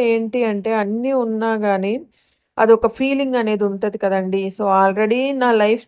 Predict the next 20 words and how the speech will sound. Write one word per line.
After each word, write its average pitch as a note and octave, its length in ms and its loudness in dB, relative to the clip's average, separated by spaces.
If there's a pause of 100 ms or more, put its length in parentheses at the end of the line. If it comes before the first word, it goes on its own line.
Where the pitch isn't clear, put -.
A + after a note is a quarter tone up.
చాలా A3+ 540 2
వరకు A3+ 440 0 (560)
మీకు B3 140 0
తెలుసు A3 380 2 (300)
ఎలా G#3+ 260 6
ఉంది, A3 320 2
ఏంటి G#3 360 0
అని G3+ 120 -2
చెప్పి. G3+ 340 -4 (600)
కానీ D4 360 4 (520)
అయిపోయిన C4 420 4
వాటి B3+ 260 4
గురించి A#3+ 460 -4 (420)
నేను G3+ 300 -2 (1120)
పెట్టలేను C4 460 2
కదండి, G3+ 380 0
ఇంకా G3+ 300 -2
ఆలోచించలేను A3 760 -2
కదా. F#3+ 240 -2
So, G#3+ 160 -6